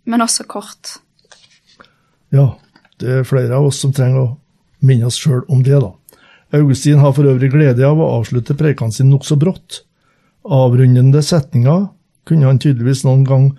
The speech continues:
Speaker 2: tenke bare tok bråten av budskapet.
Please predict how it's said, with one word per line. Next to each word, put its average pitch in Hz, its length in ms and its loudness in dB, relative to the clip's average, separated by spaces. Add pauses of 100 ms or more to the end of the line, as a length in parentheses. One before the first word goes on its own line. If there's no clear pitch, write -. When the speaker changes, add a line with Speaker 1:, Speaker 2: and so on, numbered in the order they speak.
(320)
Speaker 2:
tenke 135 440 0
bare 127 300 0
tok 139 260 -4
bråten 131 540 0 (180)
av 123 280 -2
budskapet. 113 580 -4